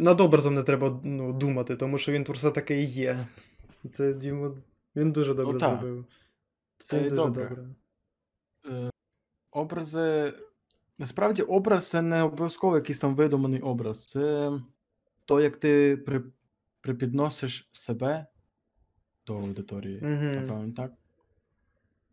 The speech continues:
Speaker 1: Ну
Speaker 2: Оце
Speaker 1: так,
Speaker 2: є
Speaker 1: типу, чим
Speaker 2: образ.
Speaker 1: відрізняєшся від інших, типу, такого.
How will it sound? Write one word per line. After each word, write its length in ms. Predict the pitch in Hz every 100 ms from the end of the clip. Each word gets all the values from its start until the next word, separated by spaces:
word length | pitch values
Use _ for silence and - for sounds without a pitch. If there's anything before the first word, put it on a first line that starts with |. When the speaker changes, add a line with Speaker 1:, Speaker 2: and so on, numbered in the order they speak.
| _
Speaker 1:
Ну 40 | 120
Speaker 2:
Оце 140 | 208
Speaker 1:
так, 120 | 196
Speaker 2:
є 60 | 147
Speaker 1:
типу, 180 | 165 170
чим 180 | - 170
Speaker 2:
образ. 140 | 165
Speaker 1:
відрізняєшся 540 | 156 151 151 147 -
від 180 | 139 127
інших, 320 | 139 147 120
типу, 240 | - 120 127
такого. 460 | - - 123 123